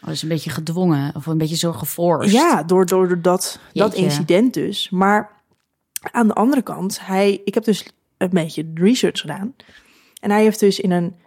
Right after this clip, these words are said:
Speaker 2: interview gezegd dat, eh, hij in principe wel eerder uit de kast wilde komen, maar dat, ehm, de producers hem dus een beetje ontmoedigden.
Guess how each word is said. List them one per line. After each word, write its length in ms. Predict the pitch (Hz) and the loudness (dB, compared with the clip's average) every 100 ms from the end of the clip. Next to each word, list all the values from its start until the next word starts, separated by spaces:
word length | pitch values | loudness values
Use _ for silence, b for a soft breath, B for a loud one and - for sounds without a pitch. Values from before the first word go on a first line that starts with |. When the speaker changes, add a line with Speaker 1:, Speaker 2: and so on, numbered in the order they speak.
| b b | b b
Speaker 2:
interview 460 | - 262 277 - 180 | 0 2 2 0 -2
gezegd 680 | 175 - - - - - - - 170 | -2 -6 -8 -10 -12 -16 -16 -16 0
dat, 500 | 185 180 175 - _ _ | 2 2 0 -10 _ _
eh, 300 | 185 180 180 | -6 -4 0
hij 160 | 185 214 | 0 0
in 60 | |
principe 380 | - 170 - 247 | 0 -2 0 0
wel 120 | 170 | 0
eerder 240 | - 247 247 | 2 2 2
uit 120 | 175 | -4
de 60 | 190 | -4
kast 220 | 175 - | -6 -4
wilde 180 | 170 160 | -6 -6
komen, 420 | 175 170 190 233 | -8 -6 -4 -2
maar 120 | 202 | 0
dat, 340 | 190 175 - _ _ | -2 -4 -12 _ _
ehm, 480 | - 190 180 175 170 | -6 -2 -2 0 0
de 120 | 170 | -2
producers 480 | 175 175 165 247 208 | 0 0 2 2 2
hem 180 | 175 175 | 2 2
dus 200 | 170 170 | 2 0
een 80 | 175 | 0
beetje 280 | 170 170 - | 0 0 -2
ontmoedigden. 540 | 175 190 226 - - | 0 2 2 -2 -12